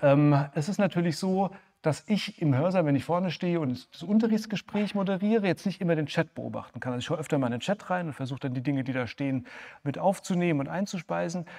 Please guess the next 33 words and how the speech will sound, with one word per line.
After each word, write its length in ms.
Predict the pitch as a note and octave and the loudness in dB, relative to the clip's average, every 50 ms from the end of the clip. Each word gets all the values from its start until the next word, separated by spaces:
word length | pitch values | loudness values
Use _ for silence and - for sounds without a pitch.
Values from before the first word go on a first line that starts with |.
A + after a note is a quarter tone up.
| - - | -10 -4
Aber 120 | - C#3+ C3+ | 0 0 0
ich 120 | - - | 2 0
habe 160 | E3 E3+ - | -2 -4 -4
auch 140 | D#3 C#3 - | -8 -8 -6
eine 180 | D3 D3 D3 C3+ | -4 -4 -4 -4
studentische 640 | - - - B2+ B2 D3+ E3 F3 E3 D#3+ C3 C3 D#3 | -6 -8 -8 -4 0 0 0 0 -2 -4 -6 -4 -4
Mitarbeiterin, 800 | G3+ G3+ G3+ F#3+ E3 E3+ E3 E3 - E3 D3 E3 E3 D#3 C#3 C3+ | -4 -2 -2 -2 -2 -2 -4 -2 -4 -4 -4 -2 -4 -4 -4 -4
die 300 | - E3+ F3+ F3 D3+ C3+ | -2 0 0 0 0 0
während 280 | D3 D3+ D3+ D3 C#3 | 0 -2 -2 -2 -4
dem 120 | C#3 B2 A#2+ | -6 -6 -6
Chat 280 | - D3 C3+ - - | -4 -6 -6 -6 -4
dabei 300 | C3 B2 B2 C3 C3+ C#3+ | -6 -4 -2 0 0 0
ist 320 | D3 D#3 D#3+ D3 - - - | 0 -2 -6 -8 -8 -6 -4
und 180 | D3+ D3+ D3+ | -2 -2 -2
sozusagen 540 | - D3 C3+ - - C3+ B2 C3+ C3+ C3 B2+ | -2 -4 -6 -6 -6 -8 -6 -4 -4 -4 -4
das 180 | B2 A#2+ - - | -6 -8 -8 -4
Online-Publikum 1120 | C#3+ C#3 D3+ D3 C3 A#2+ B2 B2+ A#2+ - D3 C#3 - - B2 - - - C3 B2 B2 A#2+ | -2 0 2 2 2 2 0 0 -2 -2 -4 -6 -4 -4 -8 -6 -4 -2 -2 0 2 2
mit 440 | B2 C3 C3+ - - - - - - _ _ _ - | 2 2 0 -2 -6 -8 -8 -8 -12 _ _ _ -2
motiviert 720 | C#3 C#3 - - C3 B2+ A#2+ C3+ D#3 D#3 D3+ D3+ D3+ - | 0 0 0 0 -2 -2 0 2 4 4 4 4 2 0
und 160 | D3 B2+ A#2 | -6 -6 -4
an 120 | C#3+ C3 B2+ | -4 -2 -2
der 100 | B2 - | -2 -4
Stange 280 | - C3+ B2+ B2+ B2+ | -4 -6 -4 -4 -4
hält 440 | A#2 A2 A#2 B2+ B2+ C3 B2+ - - | -4 -2 -2 -2 -2 -2 -4 -6 -8
und 240 | - B2 A#2+ - - - - - - - - - - - _ - | -8 -8 -8 -10 -12 -20 -20 -20 -18 -18 -18 -20 -20 -20 _ -2
teilweise 600 | - C3 C3 C3+ A#2+ B2+ B2 B2+ A#2+ B2 C3 C3 | 2 2 4 4 4 4 4 4 4 2 0 0
auch 480 | B2+ A#2+ A#2 A#2+ A#2 - A2+ G#2 F#2 - _ _ _ _ _ _ _ _ _ _ _ _ _ _ _ _ - - _ | 2 0 0 0 0 -2 -6 -14 -16 -18 _ _ _ _ _ _ _ _ _ _ _ _ _ _ _ _ -20 -6 _
bespaßt, 720 | - C3+ - - - C3+ C3 C#3+ D3+ D#3+ - - - - | 2 2 2 4 4 4 6 6 4 4 0 -4 -10 -4
<laughs> 0 | |
könnte 260 | - - E3 D#3 - | 0 2 2 2 4
man 160 | D#3 C#3 C#3+ C#3+ | 4 4 4 4
sagen. 340 | C3 B2+ C#3+ D3+ D3 D#3+ - - - - B3 G3 - | 4 4 4 4 4 4 0 -2 -6 -6 -6 -2 4
Also, 360 | - D3+ C3 D3 D3 C3 - | 6 6 8 8 6 6 4